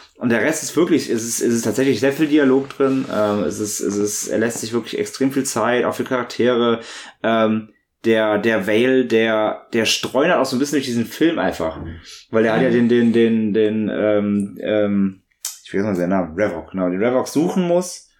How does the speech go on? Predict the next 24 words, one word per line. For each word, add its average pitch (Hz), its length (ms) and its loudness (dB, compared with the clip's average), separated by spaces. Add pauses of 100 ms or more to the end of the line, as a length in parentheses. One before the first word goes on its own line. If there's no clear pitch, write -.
(580)
Ähm, 123 540 0 (260)
also 113 160 2
er 117 60 2
weiß 135 140 2
nicht, 117 120 -2
wo 107 80 2
er 110 80 4
ist, 170 220 0
und 127 140 -4
dann 120 160 2
versucht 120 240 0
er 123 100 2
halt 113 140 2
immer 120 140 2
rauszuf-, 117 360 -2
eben 107 340 0
Hinweise 123 380 2
zu 101 80 -6
finden. 98 320 -2
Und 101 80 0
der 107 140 2
streunert 147 520 -2
so 127 140 0
von 110 400 -2